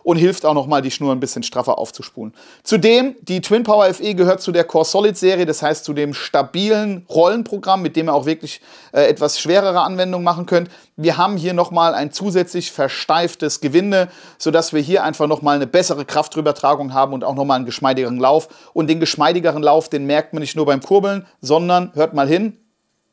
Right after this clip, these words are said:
genau, man hört hier nämlich nichts. Die Rolle kurbelt sich wahnsinnig gut. Die Rolle gibt's in insgesamt zehn verschiedenen Modellen, beginnen bei einer kleinen C zweitausend bis hin zu einer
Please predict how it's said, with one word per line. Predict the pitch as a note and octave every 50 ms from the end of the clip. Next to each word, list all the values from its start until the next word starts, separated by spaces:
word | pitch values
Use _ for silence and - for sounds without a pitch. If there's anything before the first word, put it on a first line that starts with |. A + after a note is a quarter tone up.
| _ _ _ _ _ _ _ _ _ _ _ _ _ _ _ _ _ _ _ -
genau, | D3 C#3 D3+ D#3+ E3 E3 E3+ E3+ - _ _ _ _ _ _ -
man | D3+ D3 C#3 A#2
hört | C3+ B2 A#2+ -
hier | C3+ A#2
nämlich | A2+ A2 A2 B2+ B2+ - - _ _
nichts. | - C3 D3+ - - - - - - _ _ _ _ _ -
Die | D3+
Rolle | C#3+ E3+ G3 A#3 A3+
kurbelt | - - - A3 A#3 G#3+ A3+ -
sich | - F#3+ D3 C#3 C3+
wahnsinnig | E3 E3+ G#3 G3+ F3 G3 F#3+ F3+ - -
gut. | - G3+ A3+ B3+ A#3 - _ _ -
Die | G3 G3
Rolle | G#3 A3 B3 B3+
gibt's | G3 A#3 G#3+ -
in | A3 A3
insgesamt | A#3+ A3+ - A3+ G3 G3+ G3 F#3
zehn | - A3+ A#3+ B3
verschiedenen | A#3+ A3 G#3+ - A#3 A3+ A3 G#3+
Modellen, | G3 F#3+ F3 F#3+ F#3+ G#3 G#3 G#3
beginnen | F3 F3 D#3 F3 G3 G3+ G3+ F3
bei | F3+ F3
einer | F3 E3+ D#3+
kleinen | - - E3+ E3+ F#3 F#3+ F3+
C | - - G3 G3+
zweitausend | F#3+ - - E3+ E3 - E3+ E3+ E3+ F3 D#3+ E3+ E3+ D3 B2+
bis | D3 G#3+ A#3 - -
hin | F#3+ F#3+ G3 G3
zu | F3+ - - E3+ F3 E3
einer | - B2+ D3+ D#3 D#3+ D#3+ D#3 D3+ D3+ D3 D3 C#3+ - -